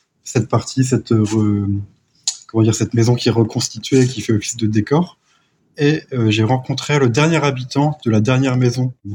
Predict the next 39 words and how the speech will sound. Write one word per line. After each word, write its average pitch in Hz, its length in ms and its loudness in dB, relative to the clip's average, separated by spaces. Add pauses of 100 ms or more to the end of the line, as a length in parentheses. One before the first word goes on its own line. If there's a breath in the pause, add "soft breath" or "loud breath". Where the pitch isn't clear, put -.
(160)
donc 104 180 0
cette 110 200 -2
maison 107 400 2
américaine 110 480 0
de 110 320 -2
Caen, 127 180 -6 (460 soft breath)
jusqu'à - 320 -4
la 113 120 2
destruction 117 580 -4 (340)
en 107 280 2
deux 110 180 0
mille 127 200 2
dix-neuf, 113 400 0
je - 120 -4
crois. - 420 -4 (680)
Et 156 120 2
de 147 120 2
fil 135 220 -2
en 131 80 0
aiguille, 123 260 0
je 156 100 0
me 127 40 0
suis - 140 -6
rendu 113 260 -2
compte 143 220 -4
qu'il 117 140 0
n'y 107 60 4
avait 117 80 4
aucune 135 240 -2
littérature 131 720 -2
sur - 180 -10
ces - 140 -6
maisons, 123 480 0 (500 soft breath)
aucune 147 260 -2
histoire 143 320 -2
qui 139 120 -2
avait 117 200 2
été 110 180 -2
écrite, 139 520 -4